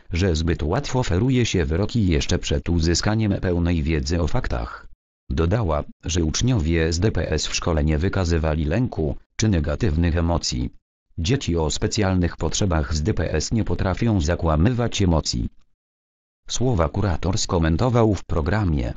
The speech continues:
Tweet wirtualnej polski rzecznik rządu. "Nie wiem, czy pani kurator ma jakiekolwiek dodatkowe informacje, ja nie mam takich informacji jak pani kurator", stwierdził Piotr Muller. Przyznał, że nie rozumie tego wpisu,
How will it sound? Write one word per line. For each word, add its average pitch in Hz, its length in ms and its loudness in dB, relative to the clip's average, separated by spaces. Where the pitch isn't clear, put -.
Tweet 80 360 -2
wirtualnej 104 720 2
polski 85 400 0
rzecznik 90 460 0
rządu. 69 500 0
"Nie 110 240 4
wiem, 65 280 0
czy 80 220 0
pani 120 300 2
kurator 82 440 0
ma 107 160 0
jakiekolwiek 90 720 0
dodatkowe 82 600 0
informacje, 78 760 0
ja 98 160 2
nie 104 160 2
mam 85 220 2
takich 98 460 0
informacji 98 680 0
jak 73 240 0
pani 92 300 0
kurator", 98 520 0
stwierdził 87 640 -2
Piotr 104 340 0
Muller. 92 440 0
Przyznał, 127 520 2
że 101 160 2
nie 110 140 4
rozumie 107 400 2
tego 78 300 -2
wpisu, 60 560 -2